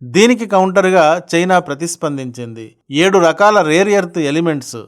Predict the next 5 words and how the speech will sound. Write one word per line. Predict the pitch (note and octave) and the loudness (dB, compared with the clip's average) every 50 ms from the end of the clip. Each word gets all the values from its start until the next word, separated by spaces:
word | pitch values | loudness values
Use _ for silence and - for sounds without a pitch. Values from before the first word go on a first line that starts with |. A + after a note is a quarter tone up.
| _ _ _ | _ _ _
సామేరియం, | - - D#3 D#3+ E3 E3+ E3 D#3+ C#3+ C#3+ C#3+ C#3 D3 E3+ - - E3 C#3 B2+ | -2 0 2 2 2 2 2 2 2 0 -2 -4 -4 -8 -12 -18 -18 -6 0
గాడోలిసియం, | C#3+ D3 D#3 E3 E3+ E3 D#3 D3+ - - C#3 C3+ C3 C#3+ F3 - - | 0 2 4 4 4 2 2 0 -4 -8 -8 -8 -8 -10 -12 -16 -14
బెర్బియం, | C3 B2+ D#3 E3 E3+ E3+ D3+ D#3+ D3+ C#3+ C3+ C3+ D3+ F3+ F#3 - | -4 0 2 2 2 2 2 0 0 0 -2 -4 -6 -12 -16 -18
డిస్పోసియం, | B2 A#2+ D3 F3+ F3 - - - F#3 E3+ D#3+ - D3+ C#3+ C3+ C#3+ E3 F#3 - - | -6 -2 0 0 0 -2 -4 -2 -2 -2 -2 -2 -4 -6 -6 -6 -8 -12 -4 0
టాటేషియం, | D3 D#3 E3 D#3+ F#3+ F3+ E3 D#3+ - D3 C#3 C3+ C#3 E3 - | 2 2 2 2 0 -2 -2 -2 -4 -4 -6 -6 -6 -10 -14